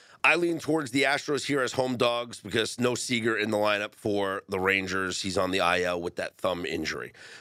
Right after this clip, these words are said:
Cardinals are at the Diamondbacks. Adam Wainwright on the mound for the Cardinals. Ryne Nelson for Arizona. The Cardinals, who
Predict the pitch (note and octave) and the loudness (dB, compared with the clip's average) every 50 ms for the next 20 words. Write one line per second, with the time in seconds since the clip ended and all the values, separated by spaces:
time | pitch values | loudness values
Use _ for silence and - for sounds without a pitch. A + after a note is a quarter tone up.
0 | - - - F#3 F#3+ G3+ G3 G3+ G3 F#3+ C#3+ F3+ F#3+ F#3 - D3 B2+ D#3+ D#3+ F3+ | -4 2 4 4 4 4 2 -2 -4 -4 -4 -4 -6 -6 -8 -6 -2 0 0 0
1 | F#3 F3+ F3 E3+ F3+ F3 F3+ - - - C#3 D#3+ F3+ F3 E3 D3+ D3+ D#3 E3+ E3 | 0 -2 -2 -2 -2 -2 -2 -4 -2 0 0 0 0 0 -2 0 0 0 0 2
2 | D#3+ D#3+ E3 D#3 - C#3+ D#3 D#3+ D#3 D#3 C#3+ D3 D#3 D#3 D#3+ D3+ - - C3 A2+ | 2 0 0 0 0 -2 -2 0 0 0 0 0 0 0 -2 -4 -4 -4 -4 -4
3 | G2+ - C#3 D3+ D#3 D3+ D#3 D#3 A2+ F#2 G#2 B2 C3+ D#3 E3 F3+ E3+ E3 - - | 0 0 2 2 2 0 -2 -4 -4 -2 0 0 2 2 2 2 0 -2 -4 -2
4 | B2 B2 C#3 D3+ D3+ C#3 - A#2 G#2+ G2 F#2+ F#2 - - - - C#3 C3 C3+ C#3 | 0 0 0 0 0 -2 -4 -4 -4 -4 -6 -8 -10 -8 -4 -2 -2 0 0 0
5 | B2+ - - B2 C3 C3+ C3 A2+ G#2+ F2 B2 B2 B2+ B2+ A2 G2+ G2 G2 G2 - | 0 2 2 2 2 2 0 -2 -2 0 0 0 0 0 0 -2 -4 -6 -8 -10
6 | _ - - - _ - G#2+ - - D#3 D#3 E3 E3 D3 D3+ D3+ D#3 D3+ - - | _ -20 -20 -8 _ -4 -2 2 4 4 4 4 2 0 0 -2 -2 -4 -6 -4
7 | C#3+ C#3 C3 C3 | -2 -2 -2 -2